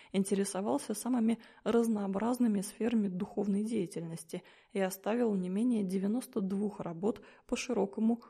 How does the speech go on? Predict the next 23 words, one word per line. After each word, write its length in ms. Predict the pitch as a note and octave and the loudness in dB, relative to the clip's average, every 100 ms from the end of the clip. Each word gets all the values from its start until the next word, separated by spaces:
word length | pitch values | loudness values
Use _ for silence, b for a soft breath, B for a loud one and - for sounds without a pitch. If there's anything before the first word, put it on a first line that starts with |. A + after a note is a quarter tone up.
| B - | B 0
кругу 340 | A#3+ G3 F#3+ | 2 2 0
вопросов. 680 | F#3 G3 - D#3 - - - _ _ _ _ | -2 -4 -6 -8 -10 -12 -16 _ _ _ _
Безольд 520 | F#3 G3+ G3+ D#4 D4+ | 2 2 4 4 2
был 280 | G3 A3 B3 | 0 0 0
выдающимся 800 | G#3+ A3 G#3 A3 - B3 A3+ - | 0 0 2 0 0 0 0 0
эллинистом, 720 | A3+ A#3 C4 A#3 F3 - E3 | 2 4 6 4 2 -2 -4
знатоком 500 | E3+ F3+ F#3+ G3 B3 | -2 -2 -2 -2 -2
философии 680 | B3 B3 G#3+ G#3 A#3 A#3 A3 | -2 -2 -2 -2 -4 -4 -4
пифагорейцев 840 | G#3 F#3+ - F#3 F3 F#3 A3 C4 - B B B | -4 -4 -4 -4 -2 -2 -2 -4 -6 B B B
и 100 | G3+ | -2
платоников, 760 | G3+ G#3+ - C4+ F3+ D#3 E3 - B B | 0 -2 2 2 2 0 -8 -12 B B
а 100 | F#3 | -2
также 420 | G3 G3+ G#3+ A3 - | -2 -2 -2 -2 -2
герметистов, 840 | F#3+ G3 F3+ F3+ G#3 G3 G#3+ G3 | -2 -2 -4 -6 -8 -8 -8 -10
стоиков, 540 | - E3+ F3 - - b b - | -8 -8 -8 -8 -10 b b 0
неоплатоников. 1040 | G3+ F#3+ E3 F#3+ G3+ G3+ E3+ - E3+ - _ B B | 2 2 0 -2 -4 -2 -4 -6 -12 -14 _ B B
Он 160 | - G3+ | 0 2
знал 360 | G3+ A3+ B3+ - | 2 2 2 0
древнееврейский 1080 | G3 A3 A3 G3+ F#3+ F#3 G#3+ A#3 - G#3+ | 0 2 2 2 0 0 0 -2 -2 -4
и, 240 | - F#3 F3+ | -2 -2 0
вероятно, 480 | F#3 F#3+ G3 G3+ | 0 0 -2 -4
арабский 720 | - F#3+ F#3 E3+ - - F#3+ - | -2 -2 -2 -6 -8 -6 -6 -2
языки. 680 | F#3 G3 G3 G3+ - D3+ | 0 0 0 -2 -6 -12